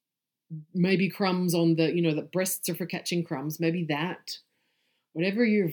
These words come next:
vice is, iced Vovos, I don't know, whatever you do, that, compare and despair, or, this is what I'm c-, encouraging you, believe, this is where we're going, observational learning.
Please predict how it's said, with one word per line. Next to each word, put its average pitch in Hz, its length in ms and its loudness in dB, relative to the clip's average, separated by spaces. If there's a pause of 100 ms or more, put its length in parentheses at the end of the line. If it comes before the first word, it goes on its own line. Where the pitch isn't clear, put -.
vice 151 400 -2
is, 160 560 -6
iced 156 280 -6
Vovos, 160 540 -4
I 156 80 -8
don't 127 180 -10
know, 120 140 -20
whatever 175 280 -4
you 165 340 2
do, 156 340 -2 (1160)
that, 185 400 2 (280)
compare 175 360 0
and 240 100 0
despair, 185 540 0 (320)
or, 294 580 4 (1800)
this - 140 -20
is 147 160 -20
what 160 180 -6
I'm 156 180 -8
c-, - 160 -20
encouraging 147 600 -8
you, 123 120 -10
believe, 131 320 -12
this 156 200 -10
is 160 40 -16
where 160 140 -2
we're 165 120 -4
going, 127 360 -12 (880)
observational 294 800 6
learning. 254 800 2